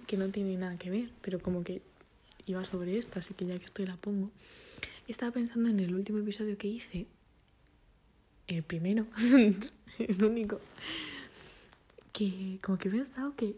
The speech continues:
ese episodio he dicho, "Buah, es que ese seguro que estaba mucho mejor", porque, claro, ahí estaba hablando como de,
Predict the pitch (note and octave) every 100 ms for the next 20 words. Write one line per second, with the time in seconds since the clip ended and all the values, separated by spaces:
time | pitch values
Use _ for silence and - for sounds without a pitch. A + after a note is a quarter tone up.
0 | - G3 C4 D4 C#4 C4 B3+ G3 - F#3
1 | F#3 G#3 F#3 - C4 B3+ B3 G3+ G#3 A#3
2 | G3+ - A3 A3 G3 G3 G3+ F3 - E3
3 | - - F#3 F#3 F3+ F#3+ - - - -
4 | - - - - - - - C#4 F#3+ -
5 | F#3 A#3 - C4 C4 B3+ C#4+ C#4 G3 F3+
6 | F3 E3